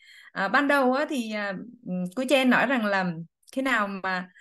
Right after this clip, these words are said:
à, nếu như mà doanh số mà, à, nếu như mà, à, Zoom hôm nay á, mà lên con số hai trăm á, thì là sẽ có cái phần quà lớn.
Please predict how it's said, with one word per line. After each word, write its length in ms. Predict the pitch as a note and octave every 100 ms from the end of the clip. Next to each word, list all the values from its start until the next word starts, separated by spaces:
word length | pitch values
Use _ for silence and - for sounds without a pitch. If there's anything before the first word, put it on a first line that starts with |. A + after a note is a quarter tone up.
| - _
à, 180 | - E3+
nếu 220 | F#3 -
như 180 | C#4+ C#4
mà 200 | B3 G3+ G3
doanh 200 | G#3+ B3
số 300 | B3+ G3 C4+
mà, 240 | B3+ F#3+
à, 260 | - F3+ F3+
nếu 140 | F#3 A#3
như 160 | C4
mà, 420 | B3+ A#3 G3 F#3 F3 - _ _ _
à, 340 | - E3 E3 D#3 D3+ D3+ - - - - _ _ -
Zoom 200 | C4 D4+
hôm 140 | D4+
nay 200 | E4+ E4+
á, 80 | A#4+ - _ _ -
mà 300 | G3 F#3+ F#3 - _ _ _ _ _ -
lên 380 | A3 B3+ C4+ C#4+
con 120 | C4+
số 160 | B3
hai 200 | B3 D#4 C#4+
trăm 220 | D4+ D#4+
á, 80 | - - _
thì 200 | _ G3+
là 120 | F3+ F3+
sẽ 280 | - A#2+ -
có 360 | F3+ C#4 D4+ - _ _
cái 180 | G3 -
phần 180 | B3+ G#3+
quà 380 | A#3 A3 G#3 - _ _ _
lớn. 280 | F3+ A#3+